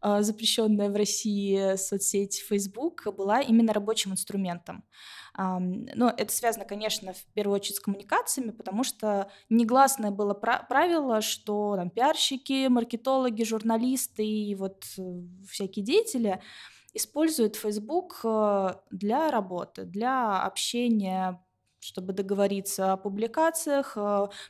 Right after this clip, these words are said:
показать, где ты выступил, какой ты крутой, позвать на мероприятие и так далее. И если там не оговаривалось, что «не пишите, это личная страница», то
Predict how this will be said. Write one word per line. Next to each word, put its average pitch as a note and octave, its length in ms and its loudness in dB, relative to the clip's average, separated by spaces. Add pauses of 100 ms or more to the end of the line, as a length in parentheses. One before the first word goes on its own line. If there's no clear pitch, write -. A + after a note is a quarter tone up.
показать, G#3+ 500 0
где G3 240 0
ты G3+ 160 0
выступил, D4+ 1000 0
какой G#3+ 340 -4
ты G3+ 140 -8
крутой, C4+ 840 -2
позвать G3+ 420 -4
на G#3 60 -2
мероприятие G#3 680 -8
и - 40 -20
так G3+ 160 -16
далее. F#3+ 360 -6 (440)
И G#3+ 100 0
если G#3+ 400 0
там G3 260 -2
не G3 100 0
оговаривалось, G3+ 600 0
что F#3 420 -2 (220)
«не A3 160 6
пишите, A3 440 -2
это G#3 240 -4
личная G3+ 360 -2
страница», G#3 760 4 (440)
то G3+ 640 2